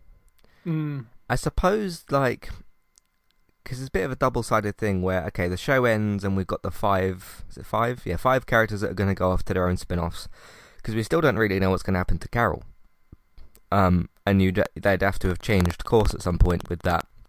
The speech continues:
Speaker 2: I still don't think Carol's gonna die, but
Speaker 1: No.
Speaker 2: um, they, they, yeah, she's not obviously in the spin-off. Um, and obviously you've still got the opportunity of, like, you've got the Tales show, um,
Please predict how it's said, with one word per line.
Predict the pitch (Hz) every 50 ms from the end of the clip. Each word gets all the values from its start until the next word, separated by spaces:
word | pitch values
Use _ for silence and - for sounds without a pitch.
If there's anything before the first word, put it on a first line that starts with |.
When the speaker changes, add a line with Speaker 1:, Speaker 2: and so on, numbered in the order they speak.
| - -
Speaker 2:
I | - - - - - - - - - - - - - -
still | - 135 139
don't | 127 110 95
think | 101 107 85 -
Carol's | 107 98 90 85
gonna | 87 85 82 78
die, | - 110 104 90 87 92 95 - -
but | - 90 92 82 - - - - - - - - _ - -
Speaker 1:
No. | 156 127 120 113 110 - - - -
Speaker 2:
um, | 101 98 95 90 90 90 87 87 85 80 82 - - - - _ _ _ _ _ _ _ _ _ _ _ _ _ _ _ _ - - -
they, | - 85 80 - - 92 92
they, | 87 - - 92 90 90 90 85 - - - -
yeah, | - 95 85 65 - - - - - - -
she's | 85 - 98 87 -
not | - - - 90 92 -
obviously | - 92 85 - - 92
in | 92
the | 87
spin-off. | - - - - 95 90 82 82 - - - - - - - - - 107 117 135 139 - -
Um, | 110 110 107 107 107 104 -
and | - 139
obviously | 156 147 - - 135
you've | 120 -
still | - - 123
got | 117 117 -
the | 110
opportunity | 104 - - - 113 104 104 104 95
of, | 95 87
like, | 92 92 87
you've | 90 85
got | - - -
the | -
Tales | - - 120 117 113 113 110 101
show, | - - - 110 107 104 104 104 104 104 104 104 101 98 98 95 92 87 - - _ -
um, | - 87 92 92 92 92 90 87 85 85 85 82